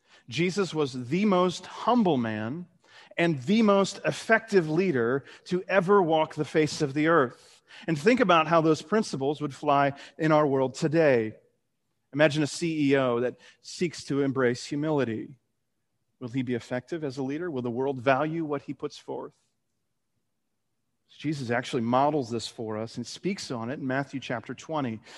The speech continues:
I want to put it on the screen in front of us so that we might follow along in Matthew chapter twenty,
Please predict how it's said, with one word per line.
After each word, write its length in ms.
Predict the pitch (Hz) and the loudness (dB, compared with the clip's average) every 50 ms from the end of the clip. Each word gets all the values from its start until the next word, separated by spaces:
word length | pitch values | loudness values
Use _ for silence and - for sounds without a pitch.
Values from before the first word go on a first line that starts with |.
| - - - - | -20 -20 -14 -10
I 60 | 131 139 | -6 -4
want 160 | 180 165 - | -4 -4 -2
to 40 | - | 0
put 120 | 190 196 | 2 2
it 100 | 240 196 | 2 2
on 80 | 151 131 | 2 0
the 80 | 123 | -2
screen 320 | - - - 160 156 156 143 | -4 -6 -6 -4 -2 -2 -2
in 80 | 127 | -2
front 240 | - - 147 151 170 | -4 -2 -2 0 2
of 60 | 143 | 2
us 120 | 135 127 - | 0 0 0
so 120 | - 147 | -2 -4
that 100 | 139 151 | -2 0
we 140 | 139 165 170 | 0 2 2
might 200 | 160 143 147 135 | 2 2 0 -2
follow 380 | - 156 143 160 180 170 156 | 0 2 4 6 6 6 6
along 320 | 143 135 139 147 143 135 127 | 6 4 4 4 2 2 2
in 100 | 123 127 | 0 0
Matthew 320 | 139 170 220 - - 170 | 0 0 -2 -2 -4 -6
chapter 360 | 151 - 170 147 139 123 143 | -6 -2 0 0 0 0 -4
twenty, 520 | 127 - - 151 151 156 143 120 123 139 | -8 -8 -6 -4 -2 -2 0 -2 -2 -4